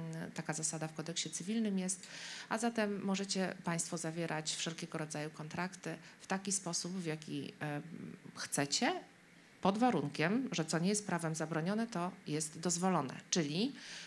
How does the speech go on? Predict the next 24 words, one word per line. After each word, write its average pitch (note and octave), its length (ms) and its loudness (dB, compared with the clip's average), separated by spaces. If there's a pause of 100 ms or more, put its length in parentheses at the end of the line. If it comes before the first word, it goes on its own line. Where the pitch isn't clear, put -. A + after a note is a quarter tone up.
(120)
wszystko C4 300 2
zgodnie F#3 380 2
z - 80 0
prawem, F#3+ 420 2
ale E3+ 200 4
tam, A3 320 6
gdzie E3+ 240 0
nie E3 140 -2
trzeba F3 640 4 (180)
przesadzać F#3+ 920 4 (160)
z E3 500 0 (520)
byciem E3 520 0 (480)
korekt, - 680 4
to A#3+ 420 2
po C#4+ 80 4
prostu C4 540 4
nie A#3 160 6
musicie A#3 320 4
tego F#3+ 200 0
państwo, F#3 340 2
nie A3 80 4
musicie A#3 280 4
się B3 120 2
bać. G3+ 520 4